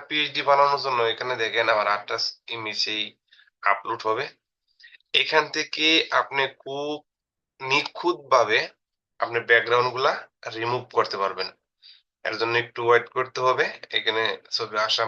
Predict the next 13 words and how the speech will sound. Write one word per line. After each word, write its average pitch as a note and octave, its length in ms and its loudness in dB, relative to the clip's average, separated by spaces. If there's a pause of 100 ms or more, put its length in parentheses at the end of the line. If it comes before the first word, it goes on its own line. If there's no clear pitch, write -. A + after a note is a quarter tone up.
মাত্রই A2 340 -2
আমরা G#2 180 -4
শুরু A2 340 -8
করব। - 180 -2 (2000)
এক D3 200 6 (260)
ক্লিকেই D#3+ 500 2 (280)
আপনি A2+ 180 -2 (140)
আপনার A#2+ 240 0 (100)
ব্যাকগ্রাউন্ড A#2 440 0 (320)
রিমুভ A#2 260 -2 (100)
করতে C3+ 260 -2
পারবেন C#3+ 260 2 (460)
এবং C#3+ 180 8